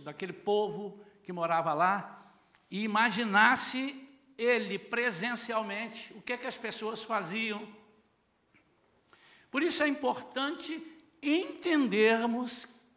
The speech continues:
que ele é o Espírito Santo. Há muitas pessoas que têm o Espírito Santo como uma força sobrenatural. Ele, além de ter uma força sobrenatural, ele é uma pessoa. Ele é uma pessoa. O Espírito Santo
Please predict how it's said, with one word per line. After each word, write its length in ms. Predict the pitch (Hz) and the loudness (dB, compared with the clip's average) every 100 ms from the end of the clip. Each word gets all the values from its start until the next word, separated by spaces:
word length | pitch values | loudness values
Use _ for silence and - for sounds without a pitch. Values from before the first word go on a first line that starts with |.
| _ - | _ -10
que 240 | 208 196 | -4 2
ele 520 | 185 214 233 269 302 - | 6 6 4 -2 -4 -2
é 180 | 196 | 0
o 100 | 185 | 0
Espírito 340 | 170 - 143 - | -4 -8 -12 -12
Santo. 280 | 95 85 _ _ _ _ _ _ _ _ _ _ _ _ _ _ | -18 -20 _ _ _ _ _ _ _ _ _ _ _ _ _ _
Há 120 | - | 0
muitas 340 | 240 294 294 262 | 2 2 -2 -4
pessoas 480 | 247 - 254 262 262 | -4 -4 -2 -4 -4
que 80 | |
têm 160 | 233 247 | -6 -4
o 80 | 240 | -4
Espírito 300 | - 214 202 | -6 -10 -6
Santo 220 | 233 233 | -6 -6
como 220 | 240 233 | -6 -4
uma 200 | 226 220 | 0 0
força 720 | - - 247 311 - - 240 | -2 -6 2 2 2 -4 -10
sobrenatural. 1160 | - 226 220 196 190 185 180 135 107 - - - _ _ _ _ _ - | -8 -6 -4 -4 -4 -4 -2 -2 -2 -8 -18 -20 _ _ _ _ _ -10
Ele, 180 | 175 196 | -4 0
além 420 | 170 151 233 269 | 0 0 0 0
de 120 | 202 | -4
ter 140 | - | -4
uma 200 | 196 185 | -2 -2
força 460 | - - 208 202 160 | -2 -2 -2 -2 -6
sobrenatural, 720 | - 170 151 147 143 165 196 | -8 -6 -4 -6 -2 -2 0
ele 100 | 160 | -2
é 60 | 165 | -4
uma 160 | 202 | -6
pessoa. 720 | 226 277 - - 180 147 92 - - _ _ _ _ _ _ _ _ _ _ _ _ | -6 -8 -8 -8 -6 -6 -10 -18 -20 _ _ _ _ _ _ _ _ _ _ _ _
Ele 140 | 123 151 | -8 -6
é 40 | |
uma 120 | 208 | -6
pessoa. 520 | 220 247 - 170 160 | -6 -10 -10 -10 -10
O 60 | 120 | -10
Espírito 340 | 120 - 180 | -12 -12 -10
Santo 500 | - 185 214 - 277 | -10 -8 -8 -8 -12